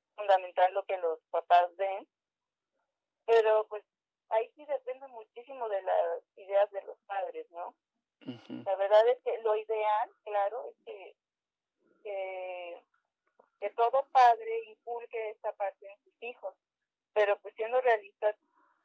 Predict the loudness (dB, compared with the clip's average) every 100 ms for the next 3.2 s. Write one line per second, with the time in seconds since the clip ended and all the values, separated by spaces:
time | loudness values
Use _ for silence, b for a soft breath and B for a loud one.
0 | _ _ _ _ 2 2 2 -4 -6 -8
1 | -20 -12 -6 -2 -2 -6 -12 -12 -12 -12
2 | -12 -10 -8 -8 -10 -12 -10 -8 -6 0
3 | 2